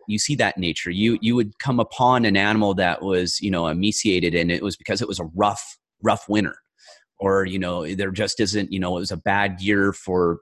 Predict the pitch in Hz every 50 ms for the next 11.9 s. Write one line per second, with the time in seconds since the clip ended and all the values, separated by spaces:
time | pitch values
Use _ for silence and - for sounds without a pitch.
0 | - 71 92 104 101 104 110 92 82 76 - - - 82 73 - - - - 117
1 | 120 120 113 107 101 92 90 - 92 90 85 - - - - 90 - - 110 107
2 | 101 - - - - 98 92 87 82 80 73 73 - _ - _ _ - 120 104
3 | 95 107 110 107 101 98 98 - 95 98 87 - - - 104 92 92 92 92 90
4 | 87 82 76 - - 95 87 78 76 76 78 73 - - 73 71 - _ _ _
5 | _ - - - _ - - - 120 113 101 110 113 113 113 101 92 104 87 85
6 | 82 78 71 69 76 - - - - 101 90 90 90 90 87 90 87 101 107 107
7 | 95 113 101 - 95 92 87 92 101 98 90 87 85 85 - - - 95 98 101
8 | 104 101 92 95 92 82 80 90 95 90 71 - - - - - - - - -
9 | - - 107 104 92 82 69 - - _ _ _ _ _ _ _ _ _ _ _
10 | _ _ _ _ _ _ _ - 117 120 - - - 135 120 113 107 - - -
11 | - _ _ _ _ _ - 87 87 104 104 95 95 92 92 98 92